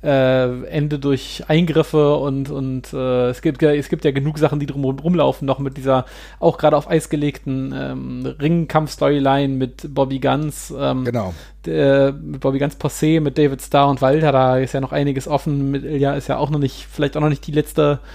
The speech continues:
Speaker 1: äh, die letzte Messe gelesen, ähm, sehr, sehr offen und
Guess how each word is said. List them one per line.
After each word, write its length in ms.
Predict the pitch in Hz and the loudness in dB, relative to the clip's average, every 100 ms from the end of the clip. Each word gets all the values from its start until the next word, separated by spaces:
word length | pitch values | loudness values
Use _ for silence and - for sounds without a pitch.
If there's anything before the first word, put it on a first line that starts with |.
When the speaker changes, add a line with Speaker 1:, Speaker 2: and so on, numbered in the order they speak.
| - - - - | -18 -20 -20 -12
Speaker 1:
äh, 260 | 170 147 143 | -2 2 2
die 80 | 143 | 0
letzte 260 | 143 - | -6 -6
Messe 220 | 151 147 147 | -6 -2 0
gelesen, 600 | 147 147 143 151 151 - | 2 2 2 0 -4 -4
ähm, 720 | 143 135 135 135 135 139 127 147 | -2 0 -2 -2 -4 -6 -10 -8
sehr, 280 | 135 151 143 | 2 4 6
sehr 160 | 135 127 | 4 2
offen 240 | 139 151 | -2 -2
und 180 | 139 | -2